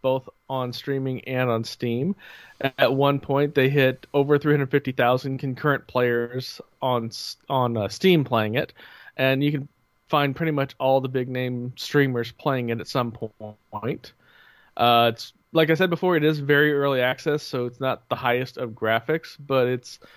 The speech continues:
a ton of fun. If you like base building, it's got all of that. If you like, uh,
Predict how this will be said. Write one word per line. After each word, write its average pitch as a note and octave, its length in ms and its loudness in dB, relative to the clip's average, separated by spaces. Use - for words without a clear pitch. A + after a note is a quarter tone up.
a - 80 -2
ton E3+ 220 2
of D3 80 0
fun. F3 500 -2
If C3+ 120 -6
you C#3+ 80 0
like C#3+ 220 2
base D3 220 2
building, C#3+ 340 -2
it's B2+ 140 -8
got A#2+ 320 0
all B2+ 240 2
of A#2 100 -6
that. A#2+ 220 0
If C3 140 -6
you A#2+ 80 -2
like, A#2+ 380 0
uh, G#2 240 2